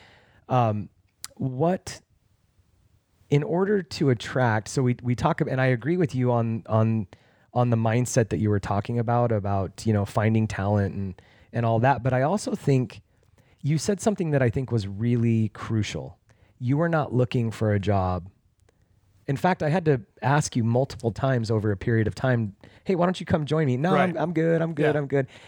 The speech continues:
Speaker 1: It took, I don't know, probably a year of, of
Speaker 2: Easily.
Speaker 1: conversing. And, and so this is the point that I wanna make, and then again, I'll let you kinda go with it. Um, not only are top talent probably not looking for a job,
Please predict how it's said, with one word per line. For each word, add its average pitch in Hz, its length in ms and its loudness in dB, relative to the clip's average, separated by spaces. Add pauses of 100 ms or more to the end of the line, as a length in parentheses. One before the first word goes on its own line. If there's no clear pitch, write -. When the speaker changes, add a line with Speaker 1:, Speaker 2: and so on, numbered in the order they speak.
Speaker 1:
It 156 120 6
took, 175 200 -2
I 151 80 2
don't 170 100 0
know, 131 140 0
probably 139 260 0
a 123 60 4
year 123 400 2
of, 101 260 -2
of 101 320 0 (260)
Speaker 2:
Easily. 117 460 -2
Speaker 1:
conversing. 127 720 0 (520)
And, 170 200 2
and 170 160 0
so 180 120 0
this 165 220 0
is 202 120 0
the 151 60 4
point 143 300 0
that 123 140 2
I 107 120 2
wanna 123 200 0
make, 104 260 0
and 104 140 0
then 104 100 2
again, 98 240 2
I'll 98 120 2
let 101 240 2
you 95 100 -4
kinda 95 320 -4 (100)
go 95 160 2
with 98 240 2
it. 80 220 -2 (580)
Um, 123 460 0 (480)
not 170 280 0
only 214 500 0 (260)
are 127 160 4
top 143 420 0
talent 131 500 0
probably 135 400 0
not 107 240 0
looking 127 300 -4
for 143 180 -2
a 139 60 2
job, 151 300 0